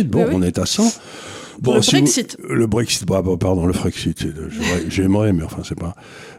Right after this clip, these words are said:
Speaker 2: Donc, vous voyez, on était à cent, on est tombé à quatre-vingt-douze, cinquante, et donc, vous voyez, tout le monde disait, c'est la fin du monde, la livre va aller à
Speaker 1: On
Speaker 2: zéro,
Speaker 1: va tous
Speaker 2: enfin.
Speaker 1: mourir, oui.
Speaker 2: Bon, bah, si vous avez acheté à quatre-vingts, si vous avez acheté au,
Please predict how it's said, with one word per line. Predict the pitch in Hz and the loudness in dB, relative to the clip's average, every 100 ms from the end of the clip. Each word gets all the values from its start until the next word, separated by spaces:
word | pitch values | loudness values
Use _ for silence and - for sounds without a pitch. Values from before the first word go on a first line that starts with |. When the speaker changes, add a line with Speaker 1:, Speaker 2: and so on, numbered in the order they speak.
| - | 0
Speaker 2:
Donc, | 107 | 2
vous | |
voyez, | 98 117 107 | 4 4 4
on | 104 | 2
était | 92 95 | 2 0
à | 95 | 0
cent, | - 220 240 | 0 0 2
on | 143 131 | 2 2
est | 123 | 0
tombé | - 123 117 117 113 | 0 0 0 0 0
à | 104 | -2
quatre-vingt-douze, | - 104 - 98 98 92 87 101 95 | -2 -4 0 2 4 2 2 4 2
cinquante, | - 95 95 110 92 - | 2 0 2 0 0 -2
et | 85 | -4
donc, | 87 | -4
vous | 85 | -4
voyez, | 87 90 | -4 -4
tout | - | -2
le | 92 | -2
monde | 90 | -2
disait, | 80 85 95 92 | -4 -6 -4 -4
c'est | - | -4
la | 95 | -4
fin | 95 | -4
du | 92 92 | -4 -2
monde, | 98 95 | 0 0
la | 92 | 2
livre | 95 90 90 | 2 2 0
va | 87 | -2
aller | 90 90 | -2 0
à | |
Speaker 1:
On | 87 | -2
Speaker 2:
zéro, | 87 87 | -2 -2
Speaker 1:
va | |
tous | 90 98 90 | 0 0 0
Speaker 2:
enfin. | 185 | -2
Speaker 1:
mourir, | 196 269 262 | 0 0 -2
oui. | 220 - 311 320 - - - | -4 -6 -8 -8 -10 -18 -4
Speaker 2:
Bon, | 107 | 0
bah, | 110 | 2
si | - | 2
vous | 120 120 | 4 4
avez | 110 | 2
acheté | - | 0
à | 95 95 - 101 | 0 0 0 0
quatre-vingts, | 107 95 104 | 0 0 0
si | 123 | 2
vous | 123 120 | 2 2
avez | 107 101 | 2 2
acheté | 92 - 101 | -2 -2 0
au, | 95 90 73 - | 2 0 -2 -8